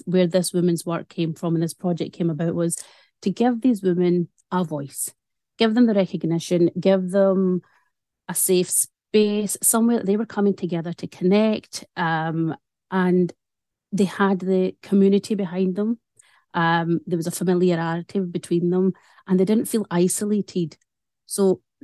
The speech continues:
they've got loads of challenges, and we hope by being a part of us and working with the support that we provide that we can try and better their quality of life and give them a better understanding of the problems that they have and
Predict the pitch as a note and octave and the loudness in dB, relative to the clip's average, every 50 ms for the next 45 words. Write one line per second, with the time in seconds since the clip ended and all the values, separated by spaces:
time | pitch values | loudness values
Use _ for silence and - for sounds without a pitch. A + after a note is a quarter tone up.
0 | - - F#3+ G3+ - - G#3 - - F#3 F#3 G#3 A#3+ C#4 D4 C4 D4+ C#4 - - | -12 -8 -6 -6 -4 -4 -4 -4 -2 -2 0 2 2 2 2 2 0 -2 -4 -4
1 | - A3 G3+ F#3+ F#3+ G3 F#3+ - - D3+ D3 D#3+ D#3 F3 E3+ D#3+ E3 E3 - - | -6 -2 -2 0 2 2 0 0 -2 -4 -6 -4 -2 -2 0 0 0 -2 -4 -4
2 | - G3 G3 F#3+ F#3+ F3 F3 E3 E3 E3 D#3+ E3+ E3 E3+ E3+ F3 F3 D#3+ - - | 0 0 0 0 0 -2 -4 -2 -2 -2 -2 -2 -2 -2 -2 -2 -4 -4 -6 -6
3 | - G3+ G3+ G#3 - F#3+ E3 E3 D#3 E3 E3 - - E3+ E3 E3+ E3+ - - F3+ | -4 -2 -2 -2 -2 -4 -4 -2 -2 -4 -4 -4 -4 -4 -4 -6 -6 -4 -4 -2
4 | E3+ E3+ D#3 D3+ E3+ - F3+ - - F3 E3 - E3 D#3 E3 D#3+ - - D#3+ D#3+ | -2 -2 -4 -6 -8 -10 -10 -8 -6 -6 -6 -6 -6 -6 -6 -8 -8 -10 -10 -8
5 | D#3 D#3+ E3 - - - - - _ _ _ _ _ _ _ _ _ _ - A3+ | -6 -6 -6 -4 -6 -6 -6 -8 _ _ _ _ _ _ _ _ _ _ -4 -2
6 | - B3 A3+ G#3+ - - G#3+ G#3 G#3 G#3 G#3 G3 G3+ F#3+ - _ _ _ _ _ | 0 0 0 0 0 0 0 0 2 2 2 2 0 0 -2 _ _ _ _ _
7 | _ _ _ _ - E3 D3+ - F3+ E3+ F3+ - - A#3 G#3 A3+ A3 A3 - - | _ _ _ _ -14 -12 -6 -4 -2 -2 -2 -2 -2 0 0 0 -2 -2 -2 -2
8 | G#3+ G#3+ G#3+ G#3 - - A3 G#3 G3 - G#3 G3+ G#3+ A3 G3+ - G#3 F#3+ F#3 F3+ | 0 0 0 -2 -2 -4 -4 -4 -4 -4 -2 -2 -2 -2 -2 -2 -2 0 0 0
9 | F3 _ _ _ _ _ - G#3+ F#3 F3+ F#3+ G3+ F#3 E3 F#3+ F#3 - F#3+ G3 F#3 | -2 _ _ _ _ _ -2 -2 0 2 2 2 2 2 0 0 0 0 -2 -2
10 | F3 F3 - - - D#3+ D#3+ E3 E3 F3 F#3+ F#3 E3+ E3 D#3+ - - - F3+ F3 | -2 -4 -6 -8 -6 -4 -4 -2 0 0 0 0 -2 -4 -10 -14 -12 -8 -6 -6
11 | E3 - F#3+ F3+ F3 F3+ - E3+ - - E3+ E3+ F3+ F3+ F#3 - - | -6 -4 -6 -6 -6 -6 -8 -8 -8 -6 -6 -6 -4 -4 -4 -6 -6